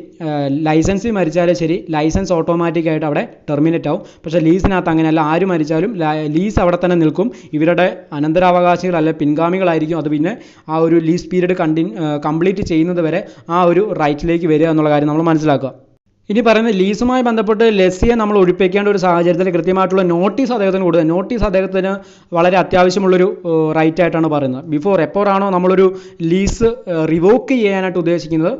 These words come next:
ലെസ്സിക്ക് കൃത്യമായിട്ടുള്ളൊരു നോട്ടീസ് പ്രൊവൈഡ് ചെയ്തിരിക്കണം. അതുപോലെ തന്നെ ലൈസൻസിനകത്ത് അതൊന്നും നിർബന്ധമില്ല. നോട്ടീസ്, ഏഹ്,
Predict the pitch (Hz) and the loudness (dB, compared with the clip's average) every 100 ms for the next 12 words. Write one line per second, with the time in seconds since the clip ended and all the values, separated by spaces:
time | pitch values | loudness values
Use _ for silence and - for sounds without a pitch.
0 | - - 165 160 170 - 262 262 247 190 | -10 -8 0 2 2 2 0 0 -2 0
1 | 208 208 196 190 185 180 165 185 190 226 | 0 0 0 0 0 0 0 0 -2 -4
2 | 247 175 160 170 160 143 135 151 131 - | -2 0 2 4 4 2 0 -2 -4 -8
3 | - - - 170 226 269 262 220 226 240 | -20 -20 -4 0 4 4 4 2 -4 -2
4 | 170 180 180 240 240 202 202 185 185 185 | 0 2 0 -2 -2 -2 -2 -2 -2 -2
5 | 160 160 170 143 143 151 160 185 180 190 | 0 0 0 0 -2 -2 -2 -2 -2 -4
6 | 185 170 | -6 -10